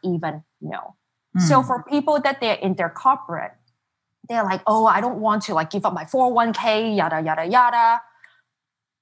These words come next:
Speaker 1: You know what? Let's do a side hustle.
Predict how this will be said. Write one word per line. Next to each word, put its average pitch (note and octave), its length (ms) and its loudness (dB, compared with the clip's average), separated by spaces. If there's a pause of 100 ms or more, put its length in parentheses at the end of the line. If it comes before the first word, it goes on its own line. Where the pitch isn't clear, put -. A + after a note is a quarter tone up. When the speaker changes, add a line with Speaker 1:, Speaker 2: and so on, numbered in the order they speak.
(120)
Speaker 1:
You C4 160 0
know C4+ 140 4
what? A#3+ 380 2 (380)
Let's C4 280 0
do D#4 140 2
a B3 40 4
side - 240 2
hustle. - 480 -10